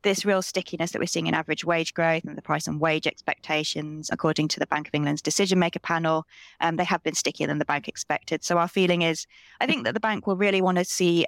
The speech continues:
perhaps a string of inflation prints that are at the very least in line with or softer than its, um, expectations before it really starts to feel confident enough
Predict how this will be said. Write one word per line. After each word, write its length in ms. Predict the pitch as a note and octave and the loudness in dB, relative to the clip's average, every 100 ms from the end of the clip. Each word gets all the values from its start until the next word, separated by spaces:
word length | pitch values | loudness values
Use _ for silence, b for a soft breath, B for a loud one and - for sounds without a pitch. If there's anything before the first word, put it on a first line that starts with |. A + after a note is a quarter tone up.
| - | 0
perhaps 260 | - - | -4 -2
a 40 | F#3 | -2
string 440 | - - F3 F#3+ | -2 2 2 2
of 100 | G3 | 2
inflation 680 | G3+ - G3 G3 - F#3+ F#3 | 0 0 0 2 2 2 0
prints 380 | - F3+ E3+ - | 0 0 -2 -2
that 260 | F3 F3 | -2 -2
are 400 | E3 E3 D#3+ D#3+ E3 _ _ _ _ - | 0 0 2 0 -2 _ _ _ _ -4
at 100 | F3 | -2
the 80 | F#3+ | 0
very 220 | F3+ F3 | 2 2
least 260 | E3+ E3 | 2 0
in 140 | - E3 | 0 2
line 260 | E3 D#3+ | 4 4
with 140 | D#3 D#3 | 2 2
or 120 | D#3+ | 0
softer 340 | - F3+ - | 0 -2 -2
than 120 | D#3+ D#3 | -2 0
its, 240 | - - | -2 -2
um, 220 | D#3+ D#3 | 0 0
expectations 720 | D3 - - - - D#3+ - D3+ | 0 -4 -4 -4 -4 -2 -4 -6
before 300 | D#3+ F3 E3 | -4 0 0
it 80 | - | 2
really 240 | F3+ E3+ | 2 2
starts 380 | E3+ - E3 - | 2 0 -2 -2
to 100 | F3 | -4
feel 220 | E3+ D#3+ | 0 0
confident 580 | - F#3 F3 - D#3+ D#3+ | 0 2 2 2 0 0
enough 580 | D#3 E3 E3 D3+ - | 0 2 2 2 -6